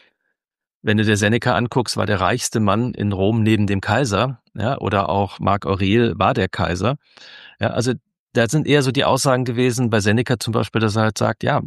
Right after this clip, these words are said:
wenn das Schicksal oder der Kosmos dir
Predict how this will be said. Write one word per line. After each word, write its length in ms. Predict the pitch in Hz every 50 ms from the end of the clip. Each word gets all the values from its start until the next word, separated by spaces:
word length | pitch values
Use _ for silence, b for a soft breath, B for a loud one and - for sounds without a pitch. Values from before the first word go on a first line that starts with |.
| - _ -
wenn 460 | - 101 98 113 117 120 120 120 117 -
das 200 | - 113 107 -
Schicksal 640 | - - 143 139 - - - 123 127 135 139 135 -
oder 380 | - - 101 101 95 - - - - -
der 160 | - 92 92
Kosmos 420 | - - 113 107 - - 113 107 - -
dir 400 | 98 - - 95 107 107 101